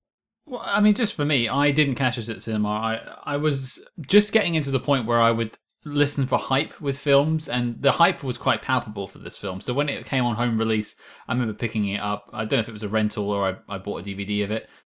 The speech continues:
I had the D V D. I remember enjoying it, but it didn't really leave much of a lasting impression on me, despite this film touching on things like seven seven, which is a very important moment to me. I have a personal connection to that day. Um, I,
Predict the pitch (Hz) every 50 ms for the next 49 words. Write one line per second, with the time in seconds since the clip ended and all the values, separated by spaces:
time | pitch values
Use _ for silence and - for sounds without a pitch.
0 | _ _ - 151 160 208 202 175 165 160 165 147 151 151 151 147 151 190 208 175
1 | 170 151 139 139 - 151 151 170 180 185 190 202 190 - - 131 160 143 151 160
2 | 143 156 160 170 147 151 151 151 143 147 139 120 131 131 135 139 135 - 135 143
3 | 139 143 147 147 139 143 - 151 147 143 - 165 156 156 - - 160 156 156 160
4 | 165 165 165 165 175 - - - - 143 151 185 196 - 175 190 180 - - -
5 | 175 180 180 170 - 175 - 147 - 170 160 151 151 143 - 147 151 156 135 147
6 | 139 135 - - 143 143 147 156 143 127 - 139 139 156 170 175 170 - _ _
7 | _ _ - 151 131 - - 120 110 113 104 113 110 113 117 120 113 - 120 117
8 | 113 113 113 110 - _ _ _ _ _ _ _ _ _ _ _ _ _ - 120
9 | 104 104 113 120 127 127 127 - 107 113 127 143 156 127 101 98 98 - - -
10 | - 110 104 - 107 104 - 107 104 - - - 110 - - 104 101 104 104 123
11 | 120 135 147 170 175 - - - - - - _ - 143 120 120 120 117 117 120
12 | 117 120 - _ _ _ _ _ _ _ _ _ _ _ _ _ _ _ - 151
13 | 147 -